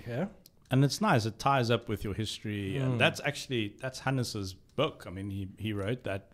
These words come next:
Speaker 2: how many years ago now?
Speaker 1: I don't know.
Speaker 2: And that's your car on the front cover, which you've just bought back.
Speaker 1: Well,
Speaker 2: And
Speaker 1: two
Speaker 2: which
Speaker 1: years
Speaker 2: you're,
Speaker 1: ago.
Speaker 2: which you're now <laughs> going to drive down from Joburg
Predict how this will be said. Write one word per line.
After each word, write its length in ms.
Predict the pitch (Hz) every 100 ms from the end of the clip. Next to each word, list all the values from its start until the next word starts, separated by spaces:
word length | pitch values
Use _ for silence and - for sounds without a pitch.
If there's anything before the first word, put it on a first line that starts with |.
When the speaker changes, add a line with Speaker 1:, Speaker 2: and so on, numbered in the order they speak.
| 107
Speaker 2:
how 80 |
many 180 | 117 120
years 300 | 113 120 135
ago 200 | 143 82
now? 240 | 82 82 95 - - _ _ _ -
Speaker 1:
I 100 | 107
don't 180 | 101 98
know. 160 | 104 104 110 _ -
Speaker 2:
And 100 | 110
that's 220 | 123 -
your 120 | 117
car 280 | - 147 127
on 80 | 113
the 80 | 104
front 260 | 107 104
cover, 380 | 123 117 92 90
which 220 | 98 -
you've 100 | 98
just 260 | 98 113 -
bought 280 | 104 98 -
back. 320 | 98 92 - - - -
Speaker 1:
Well, 340 | 139 120 120 -
Speaker 2:
And 80 | 104
Speaker 1:
two 60 | 147
Speaker 2:
which 80 |
Speaker 1:
years 200 | 123 117 110
Speaker 2:
you're, 40 |
Speaker 1:
ago. 260 | 117 117 113 - -
Speaker 2:
which 200 | - 110
you're 120 | 117 104
now 240 | 110 127
<laughs> 100 | 107
going 140 | 110
to 140 | 95 110
drive 500 | - - 117 - 233
down 300 | 254 - 254
from 280 | - 160 143
Joburg 720 | 151 165 147 - - -